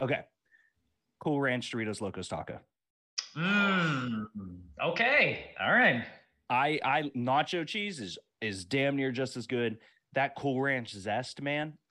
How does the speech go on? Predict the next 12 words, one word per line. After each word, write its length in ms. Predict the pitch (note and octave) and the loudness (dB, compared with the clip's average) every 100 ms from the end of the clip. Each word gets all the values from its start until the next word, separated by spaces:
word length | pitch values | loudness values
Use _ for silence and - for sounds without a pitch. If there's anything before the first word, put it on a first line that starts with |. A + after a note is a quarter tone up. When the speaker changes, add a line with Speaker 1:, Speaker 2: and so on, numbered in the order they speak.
| _ | _
Speaker 1:
that 140 | A#2+ | -4
was 100 | A#2+ | -4
a 40 | A2+ | -6
game 360 | F#2 A#2 A2+ G#2+ | -4 -2 -2 -2
changer 300 | G#2 F#2 F2+ | -4 -4 -8
for 120 | F2+ | -8
fast 280 | F#2+ D#2+ - | -4 -4 -4
food. 200 | D#2+ C#2+ _ _ _ - | -8 -8 _ _ _ 2
Speaker 2:
There 200 | D#3+ G#3 | 4 6
was, 160 | A3 | 6
like, 240 | F3+ E3+ D#3+ | 6 6 6
a, 540 | D3 C#3 C3+ A#2 - | 6 4 2 -4 -10